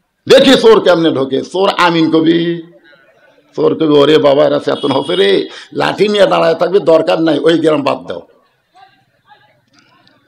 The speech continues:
এমন সময় আল্লাহ নবী দোয়া বন্ধ করে দিলেন। আমার দিকে খেয়াল করেন, দোয়া আমরা complete করি, হাতটা কিন্তু এ জায়গার যায়, এ জায়গার থেকে শুরু হয়ে হাত কোন জায়গার যায়?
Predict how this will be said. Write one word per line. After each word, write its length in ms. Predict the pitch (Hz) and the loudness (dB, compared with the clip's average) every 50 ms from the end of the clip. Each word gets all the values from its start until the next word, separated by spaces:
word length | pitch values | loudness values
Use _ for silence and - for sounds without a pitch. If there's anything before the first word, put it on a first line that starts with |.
| _ _ _ _ _ _ _ _ _ _ _ _ _ _ _ _ _ _ _ _ _ _ _ _ _ _ _ _ _ _ _ _ _ _ _ _ _ _ _ - | _ _ _ _ _ _ _ _ _ _ _ _ _ _ _ _ _ _ _ _ _ _ _ _ _ _ _ _ _ _ _ _ _ _ _ _ _ _ _ -2
এমন 340 | - 208 226 240 233 233 233 | 2 4 6 6 6 6 6
সময় 240 | - 196 226 233 240 | 6 6 6 6 6
আল্লাহ 320 | 240 240 240 240 240 240 | 6 6 6 6 6 6
নবী 400 | 233 240 262 269 254 269 269 208 | 6 6 6 6 6 4 4 4
দোয়া 240 | 190 269 269 269 277 | 4 4 6 6 6
বন্ধ 320 | 240 240 240 240 240 233 | 6 4 4 4 6 4
করে 260 | 233 190 226 240 247 | 4 4 4 4 4
দিলেন। 400 | 240 214 240 240 240 240 240 247 240 - - - - _ _ _ - - - - - _ _ - | 6 4 4 6 6 4 2 2 -2 -6 -12 -20 -20 _ _ _ -20 -20 -20 -20 -20 _ _ 0
আমার 340 | 214 240 262 277 277 269 | 2 4 4 4 2 2
দিকে 200 | 262 285 277 277 | 2 2 2 2
খেয়াল 380 | 269 - 208 262 277 277 269 233 | 2 2 4 4 4 4 4 4
করেন, 300 | 233 247 247 247 247 233 | 4 4 6 6 4 4
দোয়া 240 | 196 233 240 247 233 | 4 4 6 6 6
আমরা 220 | 220 214 220 208 | 4 4 2 0
complete 540 | - - 202 208 208 202 - 180 180 - - | 0 2 2 0 0 0 0 -2 -2 -2 0
করি, 260 | - 165 165 170 160 | -2 0 0 2 0
হাতটা 440 | 151 - 131 139 143 - - - 135 | 0 0 -2 -4 -4 -4 -4 -6 -4
কিন্তু 280 | 131 143 139 139 - - | -4 -4 -4 -4 -4 -4
এ 200 | - 117 127 123 | -2 -2 -2 -2
জায়গার 360 | 110 123 123 120 120 117 - | 0 -2 -2 -2 -2 -4 -4
যায়, 300 | - 120 120 120 120 120 - | -4 -4 -2 -2 -2 -4 -2
এ 120 | - 135 131 | 0 0 0
জায়গার 300 | 127 143 143 143 143 147 | 0 0 0 0 -2 -4
থেকে 240 | - - 135 139 135 | -2 -4 -4 -4 -2
শুরু 320 | - - 127 117 123 113 | -4 -4 -2 -2 -2 0
হয়ে 160 | 113 113 113 | 0 0 -2
হাত 240 | 113 117 120 120 - | 0 -2 -4 -6 -6
কোন 200 | - 123 123 127 | -8 -6 -4 -4
জায়গার 260 | 120 113 110 113 117 110 | -4 -4 -4 -4 -4 -4
যায়? 300 | 107 110 113 120 123 | -4 -4 -4 -4 -6